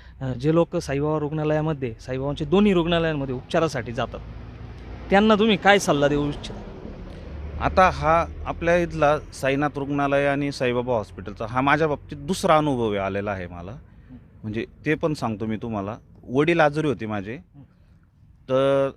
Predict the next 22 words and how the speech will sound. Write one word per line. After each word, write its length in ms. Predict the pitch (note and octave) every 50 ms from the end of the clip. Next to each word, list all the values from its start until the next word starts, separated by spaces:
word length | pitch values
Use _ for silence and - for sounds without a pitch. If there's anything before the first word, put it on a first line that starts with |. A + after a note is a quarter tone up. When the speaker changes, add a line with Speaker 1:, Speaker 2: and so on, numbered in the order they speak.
| _ _ _ _ _ _ _ _ _ _ _ -
Speaker 2:
त्यांना 380 | D3 C#3+ D3+ D3+ D3+ D#3 D#3 - - -
लघवीची 680 | B2 B2 D#3 E3 E3 D#3 D#3 D3 D3+ D3+ C#3 - D#3+ E3
नळी 240 | E3 D#3+ D#3+ E3
टाकण्यात 440 | D#3 D3 D3+ C#3 - D3 C3+ B2 G2+
आलेली 340 | A2 A2 A2+ A#2 G#2+ G#2 G#2+
होती, 260 | G#2 F#2+ E2 G2 A#2 F3 - - - - - - - - - - - - - -
तर 120 | - D3 D3+
लघवी 340 | D3+ C#3+ D#3 E3+ E3 F#3+ G#3
होत 180 | F3+ D3+ C#3 -
नव्हती 280 | C#3 C#3+ C#3+ C3 C3 A2+
त्यांना, 380 | A2+ A2+ A2 G#2 G#2+ A#2 D3 - - - - - - - - -
तर 60 | D3
त्यांना 420 | C#3+ - - - D#3+ D#3+ E3 E3
पोटात 360 | D#3 - - D#3+ D3+ - F3 E3+ - - - - - - -
ते 80 | D#3
इंजेक्शन 380 | D#3 D#3 D#3 E3 E3 - E3+ D3+
घालून 260 | C3+ A#2+ B2 C3 C3+
लघवी 280 | C#3 D3+ D#3 D#3 C#3+ C#3
काढण्याचे 420 | - D3 C#3 C#3+ C3+ C3+ A#2 -
प्रकार 300 | - - A#2+ - C#3 C3+
चालू 280 | C3 - F3+ F3 F3 C#3+
होते. 280 | A#2 F#2 D#2+ F#2 E2